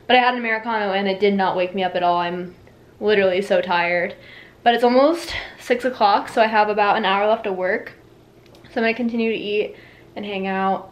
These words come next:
and I honestly might make a cocktail in, like, thirty minutes just to start pre-gaming. I think that the event that we're going to tonight starts at nine thirty,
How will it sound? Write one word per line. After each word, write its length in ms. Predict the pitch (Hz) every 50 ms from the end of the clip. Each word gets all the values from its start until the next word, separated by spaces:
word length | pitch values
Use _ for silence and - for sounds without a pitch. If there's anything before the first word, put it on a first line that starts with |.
| - -
and 640 | 202 214 196 196 196 196 196 196 190 190 190 185
I 40 | 165
honestly 340 | 180 196 202 220 - 247 240
might 180 | 214 196 170 180
make 140 | 190 190
a 80 | 202 196
cocktail 460 | 202 - 175 175 - - - 285 285
in, 80 | 285 294
like, 180 | 302 302 302
thirty 200 | 302 311 294 320 320
minutes 420 | 330 330 330 330 330 - - -
just 220 | 247 240 - - -
to 60 | 240
start 480 | - - 233 214 214 214 214 214 - - - - - - - - -
pre-gaming. 720 | - - 220 202 208 233 240 269 277 294 302 311 302 247
I 120 | 226 214
think 580 | 214 - 226 226 247 302 349 349 - - - - - - - - - -
that 300 | 262 247 247 247 - -
the 160 | 233 220 220
event 240 | 220 214 202 208 202
that 80 | 214 190
we're 80 | 202
going 200 | 196 208 208 208
to 140 | 208 - 208
tonight 280 | 202 - 220 214 190 -
starts 240 | - 196 190 -
at 100 | 202 180
nine 320 | 190 190 196 190 190 196 190
thirty, 520 | - 180 180 185 190 196 226 247 247 254